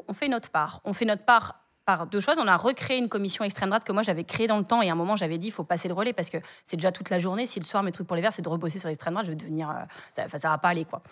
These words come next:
Et il y a personne, enfin, voilà, j'avais trouvé pas de repreneur. Et là, euh, c'est Raphaël Rémy Leleu qui a pris le flambeau, qui a créé ça. Et je, je vois qu'il y a une envie de, de bosser sur les programmes, sur les stratégies, et cetera. Au niveau des états généraux de l'écologie,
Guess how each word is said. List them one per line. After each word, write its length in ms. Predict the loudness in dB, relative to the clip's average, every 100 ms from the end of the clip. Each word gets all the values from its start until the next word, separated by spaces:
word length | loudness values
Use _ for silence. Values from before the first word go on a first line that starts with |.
| -20 -12 2
Et 60 |
il 40 | 4
y 60 |
a 40 | 6
personne, 380 | 4 6 4 6
enfin, 200 | 4 0
voilà, 200 | 0 -4 -6 -10
j'avais 260 | -4 -2 -4
trouvé 220 | -2 -2
pas 140 | 0
de 60 | -2
repreneur. 380 | -4 -6 -8 -4
Et 80 | 2
là, 340 | 6 8 6
euh, 100 | 4 0
c'est 140 | 2
Raphaël 280 | 2 4 2
Rémy 240 | 2 0
Leleu 300 | 0 2 0
qui 160 | 0 0
a 60 | 0
pris 220 | -2 -4
le 100 | -4
flambeau, 340 | -2 0 0
qui 160 | 0 0
a 60 |
créé 200 | 0 -2
ça. 200 | 2 4 6
Et 240 | 2 -2 -8 -20 -20 _
je, 220 | -6 -4
je 120 | -2 0
vois 160 | 2
qu'il 160 | 2 0
y 20 |
a 20 |
une 60 | -2
envie 320 | -2 -2 -4
de, 140 | -4 -8
de 260 | -8 -10 -6
bosser 220 | -4 -2
sur 100 | -2
les 80 | -2
programmes, 340 | -2 4 4
sur 120 | 4 -2
les 60 |
stratégies, 360 | 0 0 0 -2
et 60 |
cetera. 360 | -4 -6 -6 -8 -12 -18 0 4
Au 60 |
niveau 200 | 4 4
des 240 | 2 0 2
états 220 | 4 4
généraux 240 | 4 -2
de 60 | -2
l'écologie, 500 | -2 -2 -2 -2 -4